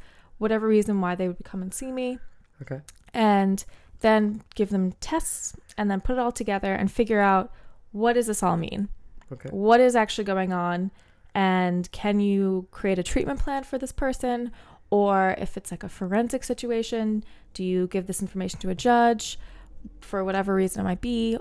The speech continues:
Speaker 1: Or if it's, um, for a job assessment, it, it could be for whatever it could be for. But, um, I specifically kind of wanna work in aging.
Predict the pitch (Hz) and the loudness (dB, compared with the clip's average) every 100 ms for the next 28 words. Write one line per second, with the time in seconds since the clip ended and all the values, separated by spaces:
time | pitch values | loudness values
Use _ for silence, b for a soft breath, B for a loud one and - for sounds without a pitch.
0 | - 196 190 190 190 - 190 - - - | -4 -2 0 0 -2 -2 -4 -4 -10 -10
1 | b b b b - 185 175 175 180 196 | b b b b -8 -4 -4 -4 -6 -8
2 | - 185 175 170 185 208 240 - 233 - | -6 -4 -2 -2 0 2 2 2 0 -2
3 | 226 220 - - - - 208 - 202 220 | -2 -4 -4 -16 -14 -10 -10 -8 -6 -6
4 | - 190 175 196 - - _ - - 185 | -4 -6 -6 -10 -20 -20 _ -20 -12 -10
5 | - 240 - 208 - - - 220 202 - | -8 -6 -8 -8 -16 -20 -20 -16 -14 -14
6 | - - - - 202 202 - 277 262 208 | -14 -14 -14 -14 -14 -14 0 2 4 0
7 | - B B B B B 214 202 190 180 | -4 B B B B B 0 2 0 0
8 | 185 208 - 226 247 247 233 233 214 214 | -2 -6 2 6 6 6 4 0 -4 -8
9 | 208 202 - 196 185 185 185 185 185 - | -6 -8 -6 -6 -4 -6 -6 -8 -10 -10
10 | 190 185 - 185 190 294 | -8 -6 -8 -10 -8 -10